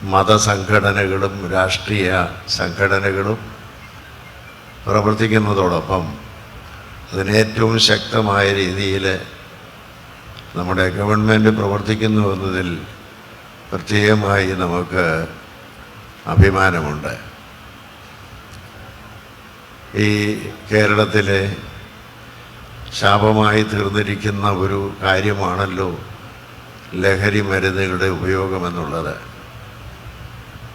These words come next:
അതിൽ പ്രധാനപ്പെട്ട കണ്ണികളെയൊക്കെ കണ്ടുപിടിക്കാനും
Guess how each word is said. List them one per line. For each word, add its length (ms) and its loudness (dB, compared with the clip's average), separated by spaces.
അതിൽ 180 6
പ്രധാനപ്പെട്ട 760 0
കണ്ണികളെയൊക്കെ 840 2
കണ്ടുപിടിക്കാനും 880 2